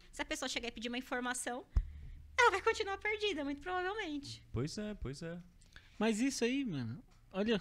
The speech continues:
Speaker 3: olha só como que é o, a questão do turismo e do, do negócio. Só, só de ter placas,
Speaker 1: Uhum.
Speaker 3: se não fosse um meme, só de ter placas assim, a cidade já ia ser turística.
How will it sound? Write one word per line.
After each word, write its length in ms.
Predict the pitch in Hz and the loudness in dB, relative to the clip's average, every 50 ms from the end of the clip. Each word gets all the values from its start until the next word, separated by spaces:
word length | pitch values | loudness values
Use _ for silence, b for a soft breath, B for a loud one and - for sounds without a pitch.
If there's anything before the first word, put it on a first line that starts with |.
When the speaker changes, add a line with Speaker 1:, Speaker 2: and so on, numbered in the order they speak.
| - | 2
Speaker 3:
olha 240 | - 180 202 247 233 | 0 2 2 4 2
só 180 | - - 190 165 | 2 0 -4 -6
como 260 | - 180 170 160 147 | -6 -6 -6 -6 -6
que 180 | - - 147 | -6 -6 -6
é 80 | 139 127 | -6 -6
o, 180 | 120 123 131 - - | -6 -10 -12 -12 -12
a 80 | 143 | -12
questão 280 | 127 - 143 - - 143 | -12 -10 -10 -6 -4 -4
do 100 | 139 135 | -4 -4
turismo 600 | 135 - 143 135 127 131 147 165 156 147 147 139 | -6 -8 -8 -6 -4 -2 -2 -2 -2 -4 -4 -4
e 120 | 139 135 135 | -4 -4 -6
do, 400 | 131 139 135 135 131 131 127 135 | -6 -8 -8 -8 -8 -10 -10 -12
do 100 | 135 139 | -12 -10
negócio. 380 | 135 131 127 123 120 117 - - b b b b b b b b b b - - - - - - | -10 -8 -8 -8 -10 -10 -12 -14 b b b b b b b b b b -20 -20 -20 -20 -20 -16
Só, 580 | - - - - - - - - - 165 - - 151 | -12 -10 -10 -10 -10 -10 -8 -4 -4 -4 -4 -4 -6
só 440 | - - - - - - 202 247 | -6 -4 -4 -2 2 6 6 6
de 140 | 247 220 240 | 6 6 4
ter 280 | 190 - - 190 185 160 | 2 4 6 6 6 6
placas, 800 | - - - 160 156 156 175 170 - - 131 117 - - - - - - - - - - - | 4 2 0 0 2 2 -2 -4 -6 -8 -10 -10 -10 -12 -18 -20 -20 -20 -20 -20 -20 -12 -6
Speaker 1:
Uhum. 160 | 240 285 269 320 | -4 -4 -2 -2
Speaker 3:
se 140 | - - | 2 4
não 120 | 180 220 240 | 6 6 6
fosse 300 | - - 208 190 - 202 | 8 6 6 6 6 2
um 60 | 185 | 0
meme, 200 | 160 143 131 131 131 | 2 0 0 0 0
só 160 | - 208 240 | 2 2 2
de 100 | 262 277 | 2 2
ter 180 | - 247 214 190 | 2 4 4 4
placas 440 | - - 180 160 156 - 165 151 | 4 2 2 2 2 0 -4 -4
assim, 400 | 147 143 135 - 170 185 208 202 - b b b b | -4 -6 -6 -8 -8 -8 -8 -10 -12 b b b b
a 60 | 165 156 | -8 -6
cidade 340 | - 190 175 185 208 190 180 | -4 -2 0 0 0 2 2
já 100 | 208 214 | 0 2
ia 140 | 233 247 202 | 2 0 0
ser 120 | - 185 165 | -2 -2 -6
turística. 400 | - 160 139 127 - - - | -6 -6 -6 -6 -8 -10 -18